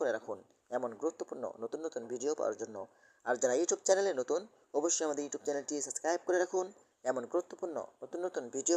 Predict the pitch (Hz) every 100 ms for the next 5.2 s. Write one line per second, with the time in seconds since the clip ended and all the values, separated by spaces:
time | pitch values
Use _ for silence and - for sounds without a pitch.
0 | 165 120 117 110 113 107 - _ _ -
1 | 160 185 185 175 170 185 208 - 139 120
2 | 110 98 - 95 - _ - - - 233
3 | - - 190 190 185 170 156 151 170 226
4 | 165 156 - 151 139 131 135 147 139 147
5 | 208